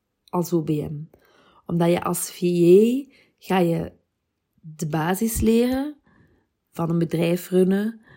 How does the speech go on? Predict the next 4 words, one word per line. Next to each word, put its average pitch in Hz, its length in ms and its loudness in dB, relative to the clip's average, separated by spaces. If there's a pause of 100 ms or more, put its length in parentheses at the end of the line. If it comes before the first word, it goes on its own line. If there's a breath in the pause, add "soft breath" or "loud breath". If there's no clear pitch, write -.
(320 soft breath)
ehm, 165 640 -8 (1000)
van 175 300 -4
klantenservice 180 800 -2
doen. 190 440 -2